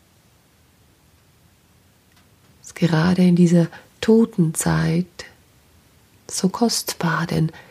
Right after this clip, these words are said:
sie läuft ab bei jedem von uns. Und jetzt ist die Frage,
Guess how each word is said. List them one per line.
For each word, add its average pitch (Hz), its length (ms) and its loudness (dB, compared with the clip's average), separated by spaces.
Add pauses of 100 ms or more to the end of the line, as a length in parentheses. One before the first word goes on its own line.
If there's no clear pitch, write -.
(180)
sie - 160 0
läuft 202 460 2
ab - 400 -2 (120)
bei 190 100 -6
jedem 190 440 2
von 156 240 -4
uns. 147 400 -4
Und 160 200 -2 (1200)
jetzt - 360 2
ist - 180 -6
die 190 80 2
Frage, 175 680 0